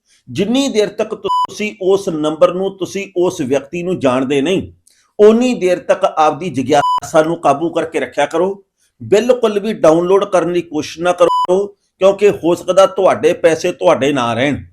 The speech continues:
ਤੁਹਾਡੇ ਖਾਤੇ ਵਿਚਲੀ ਜਾਣਕਾਰੀ ਤੁਹਾਡੀ ਨਾ ਰਵੇ, ਤੁਹਾਡੇ ਮੋਬਾਈਲ ਵਿਚਲਾ ਡਾਟਾ ਤੁਹਾਡਾ ਨਾ ਰਵੇ ਤੇ ਇਹ ਹੈਕਰਾਂ ਦੇ ਕੋਲੇ ਚਲਾ ਜਾਵੇ। ਦੂਜੀ ਗੱਲ ਇਹ ਹੈ ਮਹੱਤਵਪੂਰਨ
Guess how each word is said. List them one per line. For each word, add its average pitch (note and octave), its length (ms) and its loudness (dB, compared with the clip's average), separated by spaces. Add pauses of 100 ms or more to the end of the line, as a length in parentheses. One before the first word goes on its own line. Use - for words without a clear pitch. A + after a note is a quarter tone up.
(580)
ਤੁਹਾਡੇ F#3+ 360 4
ਖਾਤੇ D#3+ 640 0
ਵਿਚਲੀ F#3 320 -6
ਜਾਣਕਾਰੀ E3+ 460 0
ਤੁਹਾਡੀ E3+ 360 0
ਨਾ C#3+ 200 2
ਰਵੇ, D3 220 0 (640)
ਤੁਹਾਡੇ F#3 360 4
ਮੋਬਾਈਲ D#3 440 2
ਵਿਚਲਾ F#3+ 320 0
ਡਾਟਾ D#3+ 320 0
ਤੁਹਾਡਾ D#3 340 2
ਨਾ C3 200 0
ਰਵੇ C3 460 0 (400)
ਤੇ G3+ 60 8 (160)
ਇਹ G#3+ 340 2 (180)
ਹੈਕਰਾਂ F3+ 300 2
ਦੇ D#3+ 100 0
ਕੋਲੇ D3 200 0
ਚਲਾ C3 220 0
ਜਾਵੇ। A#2+ 260 -4 (380)
ਦੂਜੀ G3+ 300 -2
ਗੱਲ G#3+ 120 2
ਇਹ A3 160 0
ਹੈ A3 60 6
ਮਹੱਤਵਪੂਰਨ D3+ 680 0